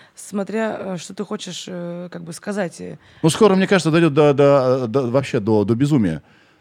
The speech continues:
Speaker 2: И где-то это работает,
Speaker 1: Да.
Speaker 2: где-то это работает,
Speaker 1: Да.
Speaker 2: да? Типа,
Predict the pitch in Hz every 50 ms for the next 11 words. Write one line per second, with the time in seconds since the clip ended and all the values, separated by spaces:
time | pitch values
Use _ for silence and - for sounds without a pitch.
0 | _ _ _ _ _ _ - - 123 - 139 156 226 233 233 208 - 190 185 -
1 | 160 175 139 - - 107 101 - 101 127 170 185 180 185 170 156 156 143 135 127
2 | 110 110 95 - - 71 139 196 185 113 117 127 156 175 180 _ _ _ _ _
3 | _ _ _ _ _ - 180 - - 160 117 85 -